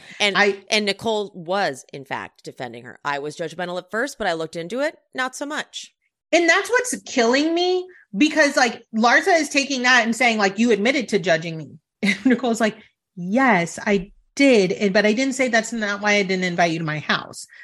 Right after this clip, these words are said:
Speaker 2: I just heard you did OnlyFans and I judged it. And then I said, I looked it up for myself." If you tell me,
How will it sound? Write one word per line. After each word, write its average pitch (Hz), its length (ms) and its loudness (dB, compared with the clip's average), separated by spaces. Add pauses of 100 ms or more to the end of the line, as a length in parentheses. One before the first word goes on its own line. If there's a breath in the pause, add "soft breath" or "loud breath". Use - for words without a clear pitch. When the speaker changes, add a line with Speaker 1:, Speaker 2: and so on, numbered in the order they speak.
(280 loud breath)
Speaker 2:
I 196 160 6
just 196 240 0
heard 190 180 2
you 165 80 -6
did 156 160 -2
OnlyFans 160 560 0
and 156 80 -4
I 151 120 -2
judged 202 440 0
it. 151 260 -4
And 170 200 -6
then 160 120 -4
I 151 140 -6
said, 226 500 0
I 180 300 0
looked 160 300 -4
it 165 80 0
up 165 180 -2
for 180 140 -2
myself." 190 680 0 (400 loud breath)
If 254 120 4
you 262 280 4
tell 359 240 4
me, 240 380 2